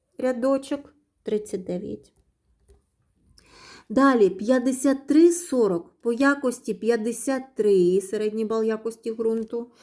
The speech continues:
П'ятдесят три це в мене ось тут. Давайте плюс сорок.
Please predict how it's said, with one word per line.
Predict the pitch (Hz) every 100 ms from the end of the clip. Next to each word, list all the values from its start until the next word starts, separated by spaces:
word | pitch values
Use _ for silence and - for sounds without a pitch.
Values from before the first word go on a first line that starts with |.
| - _
П'ятдесят | 240 226 233 262 254
три | 254 247
це | 240
в | 226
мене | 233 226 -
ось | 214 - - -
тут. | 208 233 330 359 - _ _ _ _ _ _ _ _ _ _ _ _ _ _ -
Давайте | 240 233 233 208
плюс | - 208 214 - -
сорок. | - - - _